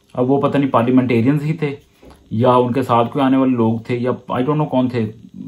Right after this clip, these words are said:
अगर मुझे पता हो तो मैं obviously बता दूं। लेकिन आप खुद सोचें कि पार्लियामेंट के अंदर जो लोग गए होंगे वो, अ, असर और रसूख वाले होंगे या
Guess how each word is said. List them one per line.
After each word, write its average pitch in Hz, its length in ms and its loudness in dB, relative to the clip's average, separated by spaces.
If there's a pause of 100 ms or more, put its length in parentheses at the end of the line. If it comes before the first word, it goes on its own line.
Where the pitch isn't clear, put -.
(100)
अगर 107 140 -2
मुझे 113 200 2
पता 120 220 -2
हो 117 80 0
तो 110 100 -4
मैं 101 460 -4
obviously 107 300 -6
बता 92 180 -6
दूं। 107 140 -4 (840)
लेकिन 156 260 4
आप 165 160 4
खुद 185 240 4
सोचें 143 440 0
कि 156 100 -4
पार्लियामेंट 139 580 0
के 151 120 -2
अंदर 131 400 4
जो 143 160 -2
लोग 117 260 2
गए 113 100 2
होंगे 104 360 -2 (680)
वो, 160 580 6
अ, 127 440 2
असर 117 180 -4
और 160 160 2
रसूख 156 300 0
वाले 165 160 2
होंगे 117 340 0 (520)
या 131 200 4